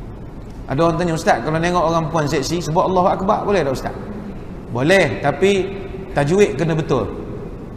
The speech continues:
Mana kalau nampak orang puan seksi, "Allahu Akbar." Ha, itu tak apa. Kita tak nak bila nampak seksi, Allahu Akbar,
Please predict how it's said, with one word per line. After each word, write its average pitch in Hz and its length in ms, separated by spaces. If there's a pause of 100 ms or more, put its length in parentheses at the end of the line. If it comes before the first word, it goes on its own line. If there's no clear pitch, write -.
(200)
Mana 139 240
kalau 156 160
nampak 160 240
orang 160 280
puan 165 120
seksi, 170 320
"Allahu 233 400
Akbar." 170 340 (140)
Ha, 117 80
itu 131 160
tak 131 160
apa. 127 160 (640)
Kita 143 160
tak 160 200
nak 190 200
bila 156 120 (120)
nampak 170 160
seksi, 202 240
Allahu 262 1800
Akbar, 180 400